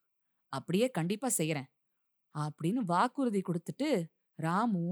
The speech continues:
எல்லாத்தையும் போர்வையில மூட்டையா கட்டிக்கிட்டு ராவோட ராவா கிராமத்துக்கு சந்தோஷமா கிளம்பிட்டான். என்ன குழந்தைங்களா, கதை உங்களுக்கு பிடிச்சிருந்துச்சா?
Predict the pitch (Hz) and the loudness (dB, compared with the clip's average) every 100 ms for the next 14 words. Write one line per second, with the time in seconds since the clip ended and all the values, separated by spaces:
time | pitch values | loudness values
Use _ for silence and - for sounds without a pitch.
0 | 190 165 202 247 202 156 175 240 - 220 | 0 0 0 -2 -2 -2 -2 -4 -2 0
1 | 262 233 190 165 175 247 190 175 220 180 | 2 2 0 -2 -2 0 2 0 0 -4
2 | 190 190 175 180 180 185 _ _ _ 170 | -2 -6 -2 0 0 -2 _ _ _ 2
3 | 175 254 294 240 175 156 156 175 240 175 | 6 6 6 2 2 0 2 2 2 2
4 | 180 262 226 - 175 285 - 196 226 226 | 2 4 2 -2 -8 -4 0 2 4 4
5 | 175 - 151 285 - 269 233 202 175 - | 4 0 0 0 4 4 2 0 -2 -2
6 | _ _ _ _ _ _ _ _ _ _ | _ _ _ _ _ _ _ _ _ _
7 | _ _ _ - 226 254 226 214 202 196 | _ _ _ -4 -2 2 2 2 0 4
8 | 220 339 _ _ - 240 294 285 240 - | 6 4 _ _ 0 4 4 4 0 -2
9 | - 254 269 226 196 202 | -6 -4 -2 0 2 4